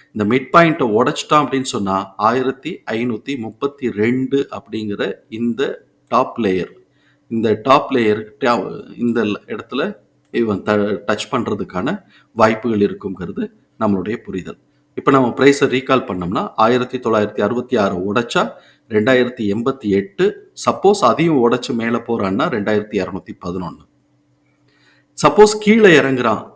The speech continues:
நேரடியா நான் மேல ஏறல, இதோட கீழே அடிச்சு இறங்குறேன்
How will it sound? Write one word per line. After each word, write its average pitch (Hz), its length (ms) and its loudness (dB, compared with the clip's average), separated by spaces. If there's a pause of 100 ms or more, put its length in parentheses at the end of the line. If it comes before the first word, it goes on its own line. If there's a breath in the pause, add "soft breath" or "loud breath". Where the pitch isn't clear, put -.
நேரடியா 143 420 4
நான் 127 160 0
மேல 135 240 2
ஏறல, 123 600 0 (180)
இதோட 127 380 0
கீழே 127 260 -2
அடிச்சு 117 220 -6
இறங்குறேன் 110 460 -4